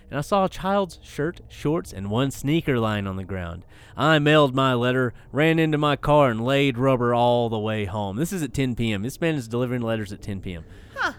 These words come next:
Speaker 1: Yeah.
Speaker 2: Strange.
Speaker 1: It is.
Speaker 2: I told you, strange, strange things are happening in
Speaker 1: <laughs>
Speaker 2: Jersey.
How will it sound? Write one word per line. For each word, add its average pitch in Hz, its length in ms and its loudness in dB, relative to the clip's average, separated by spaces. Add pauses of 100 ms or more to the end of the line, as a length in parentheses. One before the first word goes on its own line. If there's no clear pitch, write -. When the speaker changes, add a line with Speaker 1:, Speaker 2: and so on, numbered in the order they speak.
(160)
Speaker 1:
Yeah. 139 280 0 (260)
Speaker 2:
Strange. 320 580 -4
Speaker 1:
It 110 80 -8
is. 107 180 -10 (180)
Speaker 2:
I 320 80 -2
told 359 240 -6
you, 311 80 -12
strange, 349 300 -10
strange 370 440 -14
things 226 360 -12
are 202 60 -10
happening 190 440 -6
in 180 100 -12
Speaker 1:
<laughs> - 0 -
Speaker 2:
Jersey. 196 460 -6